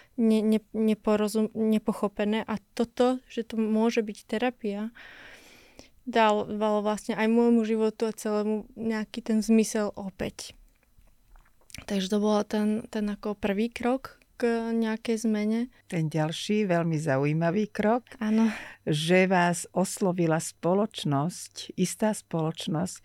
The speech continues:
Speaker 2: a začali ste s nimi spolupracovať.
Speaker 1: Dostala som telefonát, že
Speaker 2: Reštaurátorská spoločnosť
Speaker 1: Áno,
Speaker 2: chce s vami
Speaker 1: reštaur-,
Speaker 2: spolupracovať,
Speaker 1: áno,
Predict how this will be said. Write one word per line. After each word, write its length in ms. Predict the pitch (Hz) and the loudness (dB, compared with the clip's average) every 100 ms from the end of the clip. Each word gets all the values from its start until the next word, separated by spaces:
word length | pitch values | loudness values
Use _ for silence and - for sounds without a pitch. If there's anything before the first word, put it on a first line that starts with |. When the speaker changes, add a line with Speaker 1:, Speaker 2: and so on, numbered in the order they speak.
| - - - | -20 -20 -6
Speaker 2:
a 40 | 160 | -4
začali 420 | 156 160 - 175 | 0 -2 -2 -2
ste 220 | 175 - | -4 -4
s 160 | 180 - | -6 -2
nimi 180 | 143 175 | -2 -2
spolupracovať. 1200 | - - 110 90 - - - - - - - - _ _ - - - - - | -4 -2 -2 -2 -6 -8 -8 -12 -10 -12 -16 -20 _ _ -20 -20 -20 -14 -6
Speaker 1:
Dostala 260 | 214 226 | -2 0
som 220 | 214 220 214 | 0 -4 -4
telefonát, 760 | 214 208 - 220 214 202 202 - | -4 -6 -6 -2 -2 -2 -4 -8
že 540 | 226 - 202 190 226 - _ - - - - - - | -4 -2 -2 -4 -8 -16 _ -20 -20 -20 -20 -14 -2
Speaker 2:
Reštaurátorská 800 | 175 - 180 175 175 175 - 160 | 0 2 2 2 0 -4 -4 -6
spoločnosť 720 | - 170 160 160 185 170 220 | -4 -2 0 0 0 2 4
Speaker 1:
Áno, 160 | 220 | 4
Speaker 2:
chce 40 | 160 | 2
s 120 | 226 | 2
vami 200 | 156 156 | 2 2
Speaker 1:
reštaur-, 100 | 151 | 2
Speaker 2:
spolupracovať, 640 | - 143 143 - 143 - 214 | 0 0 0 -4 -4 -2 0
Speaker 1:
áno, 180 | 208 | 2